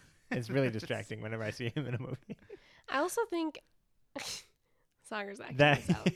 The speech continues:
Speaker 1: <laughs>
Speaker 3: Yeah.
Speaker 1: yeah.
Speaker 2: Is that it?
Speaker 1: The perfect thing to do for a podcast.
Speaker 2: Yeah.
Speaker 3: Mm, 'cause everyone can see you.
Speaker 2: That was so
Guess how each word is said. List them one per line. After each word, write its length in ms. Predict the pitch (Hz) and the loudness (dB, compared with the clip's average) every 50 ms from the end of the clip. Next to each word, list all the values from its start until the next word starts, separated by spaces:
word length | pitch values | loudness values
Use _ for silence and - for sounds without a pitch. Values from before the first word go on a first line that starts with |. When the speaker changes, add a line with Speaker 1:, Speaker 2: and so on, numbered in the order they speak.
| - | 0
Speaker 1:
<laughs> 140 | - 175 - | -2 -2 0
Speaker 3:
Yeah. 260 | - 185 - - 196 - - | 0 0 2 2 0 -2 0
Speaker 1:
yeah. 160 | - 147 113 - - _ - - - - - - | 0 0 0 0 -4 _ -20 -20 -20 -20 -20 -12
Speaker 2:
Is 60 | 107 | -6
that 140 | 110 117 113 | -4 -2 -2
it? 100 | 120 139 | 2 4
Speaker 1:
The 80 | 143 139 | 4 6
perfect 300 | - 185 190 170 185 175 | 8 8 8 8 4 0
thing 80 | 160 | -2
to 180 | 160 147 127 113 | -2 -2 -2 -2
do 220 | 110 104 98 101 | -2 -4 -4 -6
for 240 | - - 110 104 98 | -8 -8 -8 -8 -8
a 40 | 104 | -8
podcast. 540 | - - 107 - - - - 117 117 - - _ _ | -8 -8 -8 -8 -10 -12 -14 -14 -14 -18 -20 _ _
Speaker 2:
Yeah. 180 | 110 107 101 95 - - - | -6 -6 -6 -6 -8 -8 -8
Speaker 3:
Mm, 160 | 277 269 - - _ | -6 -6 -8 -10 _
'cause 160 | - - 220 214 | -12 -6 -2 -2
everyone 320 | 214 202 202 196 190 185 | -2 -2 -2 -4 -6 -6
can 140 | - 190 180 | -8 -12 -12
see 140 | - - 180 | -12 -10 -6
you. 80 | 175 202 | -2 2
Speaker 2:
That 120 | 131 135 | 2 2
was 100 | 127 - | 2 2
so 420 | - - - 151 143 139 139 139 | -2 -4 0 4 6 6 6 6